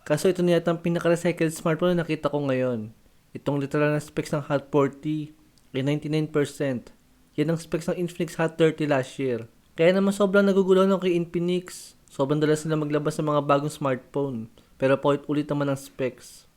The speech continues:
Kaya itong si Infinix Hot forty, ang perfect example dyan. Maganda naman ang smartphone to, especially nga sa may design niya.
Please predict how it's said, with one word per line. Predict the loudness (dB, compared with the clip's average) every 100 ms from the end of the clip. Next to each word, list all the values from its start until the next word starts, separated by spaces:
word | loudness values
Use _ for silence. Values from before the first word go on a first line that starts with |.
| _ _
Kaya | -2 -2
itong | -2 -4
si |
Infinix | -4 -2 -6 -2
Hot | -2 -2 0
forty, | -2 -2 -4 -4 -4 -8 -20 -16 -8
ang | -2
perfect | 0 0 -2 -8
example | -14 -2 -2 0 -2
dyan. | -2 -4 -6 -6 -12 _ _ _
Maganda | 0 2 4
naman | 2
ang | 2
smartphone | 0 0 2 0
to, | 0
especially | -2 -2 0 0 0
nga | 0
sa |
may | 0 0
design | 0 0 0 -2
niya. | -4 -4 -8